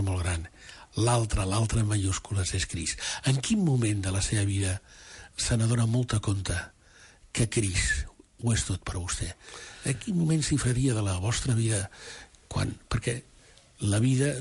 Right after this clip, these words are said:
té molts moments, però hi ha un moment fort en què un diu,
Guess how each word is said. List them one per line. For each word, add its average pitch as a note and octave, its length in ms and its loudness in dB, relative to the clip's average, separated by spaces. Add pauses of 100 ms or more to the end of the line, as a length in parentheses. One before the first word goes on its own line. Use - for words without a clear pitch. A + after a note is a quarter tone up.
(260)
té C#3 100 4
molts C#3+ 240 2
moments, A2 240 0
però A#2+ 140 0
hi C#3 40 2
ha D3+ 60 0
un E3 60 2
moment D3 320 0
fort D3 460 -2 (160)
en A2 120 -6
què A2+ 80 -4
un A#2+ 120 0
diu, A2+ 180 -2